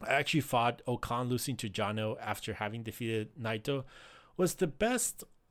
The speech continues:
person to lose to, because Jano is a guy that can defeat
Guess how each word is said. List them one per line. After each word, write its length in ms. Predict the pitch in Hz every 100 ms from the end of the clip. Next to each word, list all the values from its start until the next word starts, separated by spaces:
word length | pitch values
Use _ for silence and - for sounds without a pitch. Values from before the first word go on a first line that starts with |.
| _ _ - -
person 380 | 180 180 185 170
to 200 | - 127
lose 300 | 107 131 -
to, 200 | 160 156
because 560 | - - 139 120 - - - - - _ - 151
Jano 360 | 101 254 202 214
is 120 | 208
a 60 | 160
guy 220 | 131 135
that 120 | 143
can 200 | - 143
defeat 460 | 120 - - 127